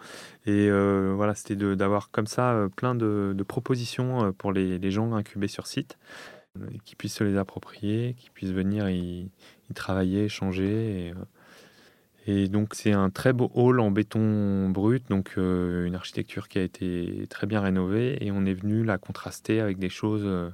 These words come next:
euh, du végétal, euh, avec des, des matières, euh, assez douces et aussi des interventions artistiques.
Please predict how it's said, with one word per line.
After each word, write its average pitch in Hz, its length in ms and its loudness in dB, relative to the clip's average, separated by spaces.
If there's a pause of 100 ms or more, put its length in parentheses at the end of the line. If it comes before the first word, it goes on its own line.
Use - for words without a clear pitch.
(760)
euh, 90 220 -2
du 92 180 -6
végétal, 98 680 2
euh, 90 760 0
avec 90 320 -6
des, 90 640 -4 (400)
des 98 120 0
matières, 98 580 2
euh, 87 720 0
assez 92 240 -2
douces 104 520 -6 (400)
et 104 160 0
aussi 101 220 -2
des 98 100 -2
interventions 98 460 0
artistiques. - 520 -10